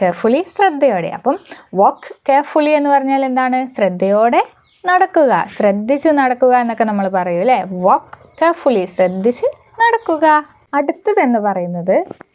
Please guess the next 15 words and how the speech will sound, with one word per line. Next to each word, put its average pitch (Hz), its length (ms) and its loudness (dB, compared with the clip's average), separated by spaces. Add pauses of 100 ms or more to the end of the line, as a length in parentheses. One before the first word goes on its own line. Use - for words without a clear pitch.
(400)
stop 330 580 0 (460)
making 247 640 0 (340)
such 196 340 0
a 233 40 0 (180)
noise. 220 500 -2 (840)
"Stop 277 180 2 (260)
making 202 440 -4 (240)
such 202 280 0
a - 20 2 (120)
noise. 233 340 -2 (240)
Stop 190 460 0 (260)
making 240 380 -4 (240)
such 190 280 0
a - 20 2 (120)
noise." 226 400 0